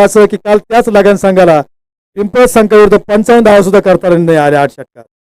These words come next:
गोपाळ ठाकरे विकी केदारे, प्रणव, प्रणित सबनीस असे, गणेश जाधव असे चांगले खेळाडू संघात असताना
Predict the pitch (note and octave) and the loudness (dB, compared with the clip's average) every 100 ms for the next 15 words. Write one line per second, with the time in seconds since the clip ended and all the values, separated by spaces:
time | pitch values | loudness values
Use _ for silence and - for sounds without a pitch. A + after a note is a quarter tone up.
0 | _ _ _ - E3 E3+ F#3 E3+ F3 F3+ | _ _ _ -6 -4 0 0 -2 -2 2
1 | F#3 F3 _ _ _ D3+ - G3 F#3 F#3 | 2 0 _ _ _ -20 -20 -12 -4 0
2 | F3+ F3+ F3+ F3 F3+ E3+ - F3 F3+ - | 2 0 0 -2 -2 -4 -8 -8 -6 -8
3 | E3+ F3 E3 E3+ F3 E3+ D3+ E3 F3+ C#3+ | -12 -6 -4 -2 -2 -2 -4 -6 -6 -6
4 | E3+ F3+ F3 E3+ E3+ D#3+ F3 F3 D#3 E3 | -4 0 0 -2 -8 -12 -8 -8 -4 -4
5 | E3 D3+ D3+ D3 D3+ - F#3 C3 | -4 -8 -10 -8 -10 -10 -10 -10